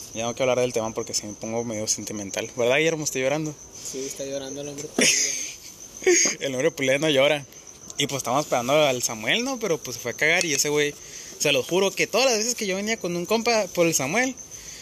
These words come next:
Speaker 1: ese güey nos decía, "No, pues ahorita salgo, estoy en el baño". Tardaba como media hora, cuarenta minutos. Y era tipo de que, "Eh, güey, pues ya nos tenemos que ir". Y pues no, nos íbamos porque ese güey se atoraba en el baño. <clears throat>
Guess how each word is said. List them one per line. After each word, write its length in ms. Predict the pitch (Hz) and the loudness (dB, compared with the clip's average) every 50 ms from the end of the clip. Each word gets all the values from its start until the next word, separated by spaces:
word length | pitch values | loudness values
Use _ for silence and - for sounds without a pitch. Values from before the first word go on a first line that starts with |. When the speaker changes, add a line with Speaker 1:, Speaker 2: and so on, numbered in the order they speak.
| - - - - - - - - - - | -18 -18 -18 -18 -18 -18 -18 -18 -14 -4
Speaker 1:
ese 280 | - - - - - 196 | 0 2 2 2 2 0
güey 180 | 190 202 208 214 | -2 -2 -2 -2
nos 120 | 220 208 | -2 -2
decía, 220 | 180 175 175 156 | -2 -2 -2 -2
"No, 160 | 147 180 220 214 | -2 -4 -4 -2
pues 160 | 240 220 180 | -2 0 0
ahorita 220 | 180 170 - 196 | 0 2 2 2
salgo, 200 | 185 214 214 196 | 4 4 4 4
estoy 200 | 175 - 180 202 | 2 2 2 2
en 60 | 202 | 2
el 60 | 175 175 | 4 4
baño". 320 | 202 220 226 214 202 185 - - - - - | 4 4 4 2 0 -2 -6 -12 -14 -6 0
Tardaba 300 | - 151 143 147 175 185 | 2 4 4 4 4 2
como 160 | 202 196 165 | 2 2 2
media 300 | 156 151 160 175 180 180 | 4 4 6 6 6 6
hora, 320 | 185 196 202 220 220 214 | 6 6 6 6 4 2
cuarenta 400 | 208 - 180 170 156 156 160 190 | 0 2 2 2 2 2 0 0
minutos. 520 | 185 175 165 175 208 214 - 214 190 - - - - - - - - - - - - | 0 2 0 0 0 0 0 -2 -2 -2 -6 -14 -20 -18 -18 -18 -16 -18 -16 -6 -2
Y 60 | 123 | 0
era 120 | 139 143 147 | 0 0 0
tipo 280 | - 160 - - 180 180 | -2 -4 0 2 4 4
de 60 | 165 | 4
que, 260 | - - 135 127 117 - | 4 2 2 2 2 0
"Eh, 160 | 120 131 143 | 0 0 4
güey, 120 | 160 180 170 | 4 4 4
pues 140 | - 160 147 | 4 2 2
ya 60 | 135 | 4
nos 100 | 160 - | 2 0
tenemos 240 | - 165 156 175 175 | 0 0 -2 -2 -2
que 120 | - - 147 | 0 2 2
ir". 160 | 160 185 190 | 2 4 4
Y 300 | 185 165 143 131 123 117 | 2 2 0 -2 -2 -4
pues 240 | - - - 117 110 | -6 -10 -10 -10 -8
no, 120 | 104 113 139 | -8 -8 -8
nos 160 | 175 180 165 175 | -8 -8 -6 -6
íbamos 240 | 190 190 202 190 - | -6 -6 -6 -8 -8
porque 200 | - 165 - 143 | -8 -8 -4 -2
ese 120 | 131 143 | 0 2
güey 120 | 147 147 151 | 2 2 2
se 180 | - 180 170 160 | 4 4 4 2
atoraba 320 | 151 - 120 104 110 131 | 2 0 -2 -2 -2 -2
en 80 | 151 147 | -2 -2
el 80 | 123 | -2
baño. 360 | 113 113 123 147 160 160 139 - - - - - - - - - - | -2 0 0 0 0 -2 -4 -6 -12 -18 -18 -16 -16 -16 -14 -6 -4
<clears throat> 320 | 196 196 202 175 139 127 | -2 0 0 -2 -4 -6